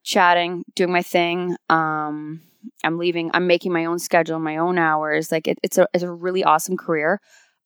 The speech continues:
That being said, I know it's, it can be short-lived if you don't take care of your body. So there would be some kind of, not necessarily exit strategy, but just something that's gotta evolve into.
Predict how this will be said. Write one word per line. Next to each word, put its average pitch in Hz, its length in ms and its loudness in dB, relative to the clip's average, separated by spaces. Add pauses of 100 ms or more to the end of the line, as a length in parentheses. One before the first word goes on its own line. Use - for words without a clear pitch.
(180)
That 170 240 4
being 196 240 -2
said, 165 260 2
I 170 100 2
know 160 200 0
it's, - 260 -8
it - 180 -2
can 220 300 0
be 214 80 0
short-lived 175 480 0
if 214 120 -6
you 160 40 -8
don't 165 160 -6
take 170 140 -10
care 156 160 -4
of 160 60 -4
your 160 80 -8
body. 156 380 2
So 165 380 2
there 156 300 4
would 170 180 2
be 170 220 -2 (320)
some 359 180 4
kind 330 180 6
of, 202 160 0 (140)
not 247 180 2
necessarily 196 360 0
exit 180 300 0
strategy, 202 460 -2
but 202 200 -2
just - 420 -8
something 175 220 -2
that's 170 100 -6
gotta 156 260 4
evolve 165 420 0
into. 233 520 0